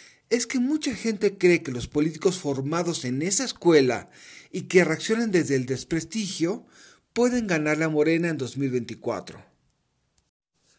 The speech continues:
¿Será Morena un nuevo partido hegemónico? Vayamos por partes. El pri gobernó por décadas gracias a cuatro condiciones. Primera, un sistema presidencial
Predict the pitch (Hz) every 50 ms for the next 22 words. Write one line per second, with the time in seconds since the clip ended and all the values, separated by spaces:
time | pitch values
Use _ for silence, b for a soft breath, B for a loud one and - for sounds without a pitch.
0 | b b b - - - - 220 220 220 269 294 302 302 294 269 226 214 208 208
1 | 196 190 165 151 151 151 156 160 170 180 190 220 220 - 165 143 - - 135 139
2 | 143 147 139 135 131 123 123 127 123 123 117 - - 156 202 277 269 - _ _
3 | _ _ _ b b b b b b b b 143 170 175 175 190 196 185 185 180
4 | - - 131 - - - 120 107 - - - - - - - - - - _ _
5 | B B B B B B B B B B B B B 208 214 190 190 - 285 294
6 | 262 277 262 220 190 160 175 185 180 180 170 151 139 131 131 165 175 180 180 175
7 | 160 147 165 190 208 - - b b b b b b - 147 151 202 226 233 220
8 | - 240 226 - - - - 131 127 - _ _ - - 180 185 190 190 196 185
9 | - 135 123 117 101 - - - 127 117 104 85 80 - - - - - - -
10 | _ _ _ _ _ _ _ b b b b b b b b b b b b b
11 | _ - 196 196 190 208 202 170 143 117 101 - - _ _ b b b b b
12 | b b b - 240 262 277 254 247 269 226 - 226 214 208 202 208 165 160 135
13 | 143 156 160 151 - - 220 202 185 202 240 240